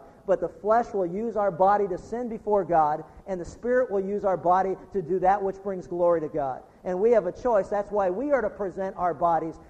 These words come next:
as a living sacrifice, holy and acceptable to God. That's why we go to God and say, "Lord, use me. Use this body that I'm encapsulated in at this moment in time to bring glory to your name. But do not allow, not allow me to use this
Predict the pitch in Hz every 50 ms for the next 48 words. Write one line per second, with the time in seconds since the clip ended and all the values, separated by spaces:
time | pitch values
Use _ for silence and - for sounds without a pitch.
0 | - - - - - 180 170 170 185 190 170 185 170 156 - - - 185 185 175
1 | 165 175 160 - - 175 143 131 127 - - - - _ - 208 196 190 190 190
2 | 180 175 165 160 147 - - 190 185 - 185 160 165 160 151 151 147 170 160 160
3 | 143 - - - - - 254 - 220 226 214 190 202 269 214 240 208 196 165 190
4 | 208 208 208 - 220 208 208 240 247 254 247 226 - - 202 202 254 320 - 330
5 | 196 208 240 247 226 185 131 - - - - - _ _ _ _ _ - 202 277
6 | 330 330 262 233 285 262 - 185 175 240 262 277 262 226 220 202 185 208 214 220
7 | 220 233 226 214 208 - 247 254 262 - - - 240 233 214 214 202 214 220 226
8 | 226 220 214 214 214 - - 220 233 247 240 233 214 196 190 - 226 226 220 202
9 | 175 147 - - - - 226 196 170 220 220 208 165 175 214 233 240 240 226 202
10 | - - 214 208 196 175 180 175 175 165 143 127 120 - - _ _ _ _ _
11 | _ _ _ _ - 208 202 147 - 233 269 277 269 233 220 208 190 196 202 208
12 | - - 208 220 214 185 185 196 208 233 240 240 220 208 190 190 - 196 175 160
13 | 190 220 233 214 160 180 170 143 131 -